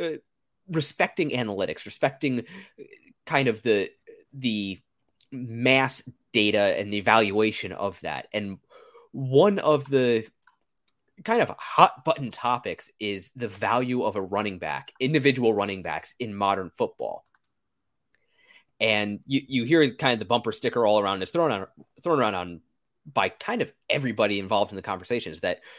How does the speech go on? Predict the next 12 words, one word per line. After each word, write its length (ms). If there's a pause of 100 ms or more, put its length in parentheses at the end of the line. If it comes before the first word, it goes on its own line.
(120)
running 280
backs 260
don't 200
matter. 320
It's 140
either 280
a, 160 (1000)
there's 140
a 60
lot 140
of 100
vitriol 580